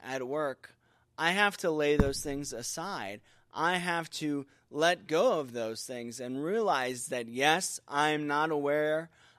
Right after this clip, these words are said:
of how God is going to answer this, how God is going to resolve this, but I know of a surety that God will. How do I know that? It says in Hebrews eleven,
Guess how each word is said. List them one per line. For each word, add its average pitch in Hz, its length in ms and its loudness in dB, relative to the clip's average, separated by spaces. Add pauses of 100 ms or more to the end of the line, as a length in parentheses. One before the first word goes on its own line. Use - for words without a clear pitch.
of 143 200 4
how 151 200 2
God 147 340 4
is 135 140 -4
going 139 380 -2
to - 260 -12
answer 160 500 -4
this, 156 260 0
how 147 160 2
God 139 340 2
is 131 160 -4
going 143 380 -4
to 147 120 -12
resolve 131 760 -6
this, 87 440 -12 (400)
but 147 160 6
I 156 220 8
know 160 320 4
of 151 180 2
a 131 80 0
surety 185 680 -4
that 113 260 -8
God 131 340 -2
will. 110 520 -8 (280)
How 180 240 0
do 214 120 6
I 190 180 4
know 156 440 0 (360)
that? 98 420 -12 (260)
It 147 160 -4
says 165 580 2
in 151 280 -6 (200)
Hebrews 165 480 -6
eleven, 139 640 -4